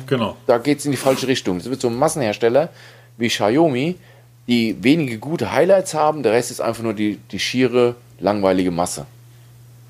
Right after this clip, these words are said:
Speaker 1: Ja, und wir dürfen dabei ja auch nicht vergessen, dass das auch Xiaomi macht ja das Geld praktisch mit zwei, drei Geräten.
Speaker 2: Ja, genau.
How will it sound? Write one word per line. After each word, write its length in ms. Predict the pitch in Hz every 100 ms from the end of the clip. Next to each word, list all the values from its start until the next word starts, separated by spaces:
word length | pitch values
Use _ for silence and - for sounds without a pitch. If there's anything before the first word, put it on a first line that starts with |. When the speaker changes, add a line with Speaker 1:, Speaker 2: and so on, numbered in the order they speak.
| - - - - -
Speaker 1:
Ja, 240 | 113 110 123
und 180 | 147 143
wir 80 |
dürfen 240 | 127 131 139
dabei 260 | 113 110
ja 120 | 110 107
auch 160 | 107
nicht 160 | 120 110
vergessen, 560 | 120 113 113 - 110
dass 360 | 104 104 - -
das 400 | 107 101 - - - 101 101 - - - - -
auch 260 | 110 117 117 117 107 101 101 104
Xiaomi 720 | 107 - 98 98 110 156 117 117
macht 320 | 113 110 -
ja 100 | 104
das 240 | 101 -
Geld 300 | - 104 110
praktisch 420 | - 117 - 104
mit 140 | 107 -
zwei, 240 | - 101
drei 240 | 101 101 95
Geräten. 340 | 95 110 101
Speaker 2:
Ja, 140 | 117
genau. 340 | 165 190 135